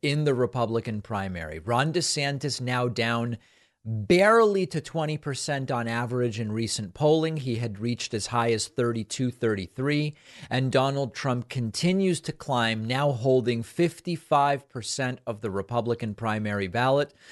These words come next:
Uh, understanding also that a bunch of the support is among people who aren't even running at this point in time.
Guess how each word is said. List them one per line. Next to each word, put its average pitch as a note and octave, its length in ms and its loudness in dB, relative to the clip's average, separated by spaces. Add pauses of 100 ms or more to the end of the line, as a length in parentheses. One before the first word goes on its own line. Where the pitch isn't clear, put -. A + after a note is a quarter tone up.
(280)
Uh, A#2+ 320 2
understanding D#3 920 2
also C#3 680 4
that A#2+ 200 0
a A#2+ 60 0
bunch D3 420 0
of C3 160 -4
the B2 80 -2
support G#2 640 -4 (400)
is D#3+ 160 6
among D#3+ 320 2
people D#3 400 0
who C#3+ 260 -2
aren't C#3 300 0
even C3+ 380 -2
running A#2+ 420 0 (220)
at C3 160 2
this C#3 340 4
point A#2 320 -4
in F2+ 140 -8
time. E2+ 340 -10